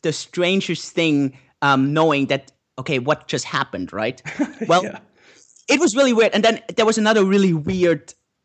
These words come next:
Speaker 1: p-, time that was, he has this huge mansion in the south of France, right in Nice, right?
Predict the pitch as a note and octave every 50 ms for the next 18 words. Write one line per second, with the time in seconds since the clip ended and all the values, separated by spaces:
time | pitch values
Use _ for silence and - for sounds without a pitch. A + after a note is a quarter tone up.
0 | - - - - - - - F#3+ F3 F3 E3+ D#3+ E3 C#3+ C3+ D#3+ D3+ D#3 - -
1 | - - - _ - G3 F#3+ G3 F#3+ F#3+ - F#3 E3 - - - - - - A3
2 | G#3+ G3 - - - C#3 C#3+ D#3 D#3+ D#3+ D#3 - D3+ C#3 C3 B2+ B2+ B2+ - C#3+
3 | C#3 C#3+ C3+ - A#2+ - - C3+ C3+ B2 A2 A2 A2+ A2 - - B2+ C3+ C#3 B2
4 | A#2+ A#2 B2+ C3 B2+ A2 - - - A2+ A#2+ C3+ C3+